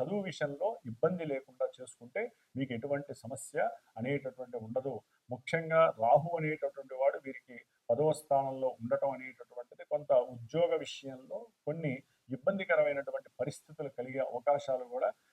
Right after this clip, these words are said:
వీరికి మెండుగా ఉన్నాయి. కాబట్టి ఏదేమైనప్పటికీ వీరు అమ్మవారి యొక్క ఆరాధన, కనకధార స్తోత్ర పారాయణ కనుక చేసుకున్నట్లయితే కనుక, అట్లాగే బొబ్బర్లు దానం చేసినట్లయితే, లేకపోతే బొబ్బర్లు ఉడకబెట్టి అమ్మవారికి నైవేద్యం పెట్టి ఒక ఆరు శుక్రవారాలు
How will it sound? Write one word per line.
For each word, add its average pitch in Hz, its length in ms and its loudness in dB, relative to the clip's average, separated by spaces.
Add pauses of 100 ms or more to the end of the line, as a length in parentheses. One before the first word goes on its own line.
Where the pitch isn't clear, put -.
(120)
వీరికి 135 240 -4
మెండుగా 139 460 4
ఉన్నాయి. 123 500 -2 (300)
కాబట్టి 151 420 2
ఏదేమైనప్పటికీ 156 960 0
వీరు 139 280 -2 (240)
అమ్మవారి 156 480 8
యొక్క 151 220 -2
ఆరాధన, 135 720 4 (100)
కనకధార 143 580 8
స్తోత్ర 131 480 -2
పారాయణ 139 540 4
కనుక 127 320 -8 (100)
చేసుకున్నట్లయితే 120 760 -10
కనుక, 107 340 -8 (380)
అట్లాగే 156 320 6
బొబ్బర్లు 147 500 4 (100)
దానం 139 260 4 (100)
చేసినట్లయితే, 135 500 -6
లేకపోతే 131 220 2
బొబ్బర్లు 123 440 2
ఉడకబెట్టి 151 500 0
అమ్మవారికి 139 480 8
నైవేద్యం 139 360 -6
పెట్టి 127 480 -6 (260)
ఒక 135 100 4
ఆరు 147 480 10
శుక్రవారాలు 151 920 6